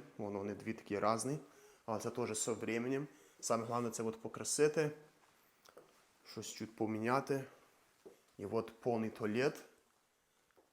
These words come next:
знизу тут. Це вже такий общий для всіх.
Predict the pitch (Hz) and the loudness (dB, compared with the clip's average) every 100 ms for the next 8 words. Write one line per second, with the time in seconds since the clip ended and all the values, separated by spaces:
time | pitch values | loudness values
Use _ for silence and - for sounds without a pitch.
0 | _ _ - - 110 101 87 - 92 - | _ _ -6 -2 -2 -2 -4 -10 -12 -12
1 | - - - - - 98 95 98 - 95 | -14 -18 -20 -10 -4 -2 -2 -8 -10 -4
2 | 101 98 - 95 95 - 135 147 | -4 -4 -8 -6 -6 0 0 0